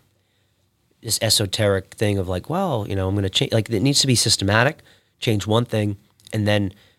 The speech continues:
and, and it needs to be something you can do consistently. For, it's low, low-hanging fruit for those that are, you know, really struggling, drinking sodas and all this other stuff. It's like, "Well, let's just cut back a little bit on that." I mean, you've worked with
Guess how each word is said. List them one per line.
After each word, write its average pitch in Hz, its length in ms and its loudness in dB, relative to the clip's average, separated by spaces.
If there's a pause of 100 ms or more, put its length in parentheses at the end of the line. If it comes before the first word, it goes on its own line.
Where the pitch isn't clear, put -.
(380)
and, 123 140 -4
and 135 120 4
it 113 60 0
needs 151 240 4
to - 60 -4
be 135 80 2
something 123 240 0
you 117 80 -2
can 117 100 -4
do 107 100 0
consistently. - 760 -2 (1040)
For, 127 320 0
it's 123 160 -2
low, 180 240 4
low-hanging 143 440 2
fruit 143 240 -2
for 113 100 -6
those 107 200 -2
that 107 100 -2
are, 104 160 -2
you 147 80 -4
know, 110 220 -4 (260)
really 135 200 2
struggling, 90 500 0 (480)
drinking 107 300 -4
sodas 98 600 2
and 85 140 -12
all 107 160 2
this 101 140 -2
other 95 140 -4
stuff. 98 200 -4
It's - 100 -6
like, 127 80 -2
"Well, 170 80 -4
let's - 120 -2
just - 140 -2
cut - 180 -6
back 98 220 0
a - 20 -4
little 98 120 -2
bit 90 120 -4
on 92 80 -2
that." 104 220 -2
I - 440 -20
mean, 104 140 0
you've 117 160 4
worked 107 260 0
with 104 140 -4